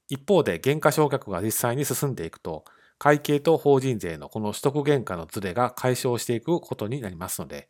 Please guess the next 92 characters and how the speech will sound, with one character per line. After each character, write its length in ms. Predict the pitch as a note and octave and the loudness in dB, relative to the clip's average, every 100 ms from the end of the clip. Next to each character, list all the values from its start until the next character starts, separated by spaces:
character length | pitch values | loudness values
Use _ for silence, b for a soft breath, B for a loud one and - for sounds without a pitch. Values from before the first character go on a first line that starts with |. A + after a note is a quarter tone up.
| - | -6
ま 60 | C#3 | 0
あ、 20 | |
そ 120 | D#3 | 2
れ 80 | D3+ | 2
に 80 | C#3+ | 0
伴 240 | C#3 C3 | 0 -2
っ 140 | A#2+ | -4
て 140 | - D#3 | 0 0
将 220 | D#3 C#3+ | 2 0
来 140 | G2+ | 0
加 140 | F2 - | -2 -4
算 200 | A#2+ - | -6 -6
一 220 | A2+ - | -10 -4
時 100 | A#2 | -4
債 180 | G#2+ F#2+ | -2 -4
も 180 | G2 D3 - | -4 -6 -4
減 100 | A2 | -6
っ 40 | |
て 200 | - G#2 | -4 -6
い 80 | G#2 | -6
く 120 | - | -8
と 200 | - - _ - | -8 -10 _ -10
い 100 | A#2 | -6
う 60 | A#2 | -6
こ 140 | A#2 | -6
と 160 | F#2+ G2 | -8 -10
に 180 | C#3+ G2+ | -10 -14
な 100 | E2+ | -18
り 80 | |
ま 120 | D2+ - | -16 -16
す。 160 | - _ _ _ - | -16 _ _ _ -2
同 140 | F#3+ | 2
じ 100 | G3 | 2
く、 280 | B2 F#2+ - _ - | 2 -2 -4 _ -6
資 80 | - | -2
産 160 | F3+ | 0
除 100 | E3 | 0
去 100 | E3+ | 2
債 200 | - D3+ | 4 4
務 140 | A2 F2+ | 4 -4
の 120 | E2+ | -6
将 240 | - F#3 C#3+ | 0 2 4
来 200 | G2+ F#2+ | 2 0
減 200 | C#3 D3 | 0 2
算 260 | C#3+ C#3 - | 2 2 -4
一 220 | A2+ C3 | -6 -2
時 40 | |
債 180 | A#2+ A#2+ | 0 0
の 100 | F2+ | -2
仕 120 | - | -8
組 180 | - G#2 | -6 -6
み 40 | A2+ | -4
も 220 | G#2+ - | -6 -2
も 80 | C3+ | -2
う 40 | |
少 140 | C3 D3 | 2 0
し 100 | G2+ | 0
具 80 | G#2+ | -2
体 140 | A#2 | -2
的 220 | A2+ C3 | -2 -4
に 200 | D#3+ D3 | -4 -6
知 200 | - - | -6 -4
り 60 | A2 | 0
た 120 | B2 | 0
い 60 | - | -2
と 100 | F2+ | -6
い 40 | |
う 20 | |
よ 160 | G#2 F#2+ | -6 -4
う 20 | |
な 140 | B2+ | -4
疑 120 | B2 G2+ | -4 -8
問 160 | F#2+ | -2
が 80 | C3 | 0
湧 100 | G2+ | 0
く 100 | - | -6
と 80 | E2+ | -18
思 100 | D#2 | -12
い 60 | |
ま 100 | F#2 | -8
す。 140 | A2+ - _ _ _ _ _ _ - | -8 -10 _ _ _ _ _ _ -10
ま 60 | |
あ、 20 | - | -6
こ 100 | E3+ | -2
ち 100 | G#3+ | 2
ら 100 | G#3 | 2
も 220 | G2+ - | 0 -6
二 180 | - D3+ | 0 0
つ 100 | B2+ | 0
の 100 | F2+ | -8
視 100 | - | -8
点、 220 | F#2 G2+ | -10 -12